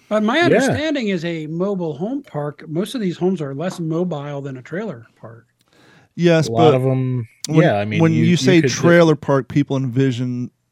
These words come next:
Speaker 3: the episodes of Cops and things
Speaker 2: Yes.
Speaker 3: like that. Mobile home parks are double wides that are, you know, garden tubs, the whole nine yards. But anyhow, go ahead, Mike.
Speaker 2: Very nice, and, you know,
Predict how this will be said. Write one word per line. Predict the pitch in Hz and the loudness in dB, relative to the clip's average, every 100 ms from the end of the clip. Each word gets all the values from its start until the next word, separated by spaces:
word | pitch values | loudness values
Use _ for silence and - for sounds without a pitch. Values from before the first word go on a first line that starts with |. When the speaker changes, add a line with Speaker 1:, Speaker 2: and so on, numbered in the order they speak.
| _ _ - | _ _ -12
Speaker 3:
the | - | -4
episodes | 143 - 139 127 | -4 0 2 2
of | - | 0
Cops | - 123 98 - - - _ | -8 -8 -8 -14 -18 -18 _
and | 120 117 107 | -14 -14 -10
things | 135 127 127 | -6 -6 -6
Speaker 2:
Yes. | |
Speaker 3:
like | 104 - | -12 -12
that. | 113 - | -12 -10
Mobile | 139 135 135 | -6 -6 -6
home | - 196 226 220 | -12 -10 -10 -10
parks | - 135 135 135 - | -8 -4 -2 -4 -6
are | 131 | -8
double | 131 131 127 127 | -6 -8 -8 -8
wides | 127 123 127 131 123 - | -8 -6 -6 -8 -10 -14
that | 117 | -12
are, | 113 - _ _ _ _ _ _ | -12 -14 _ _ _ _ _ _
you | 123 | -8
know, | 120 120 | -6 -2
garden | 131 123 123 | 0 0 0
tubs, | 123 123 - | -2 -4 -4
the | |
whole | 117 127 | -8 -8
nine | 123 | -10
yards. | 123 123 - | -12 -14 -12
But | 175 | -4
anyhow, | 160 135 113 | -2 -2 -6
go | 135 | -6
ahead, | 131 - | -4 -6
Mike. | - - _ _ - - | -10 -20 _ _ -20 -20
Speaker 2:
Very | 123 117 107 | -4 0 0
nice, | 98 98 98 - 95 | -2 -4 -6 -8 -10
and, | 90 92 95 | -10 -12 -12
you | 113 98 | -12 -10
know, | 87 | -10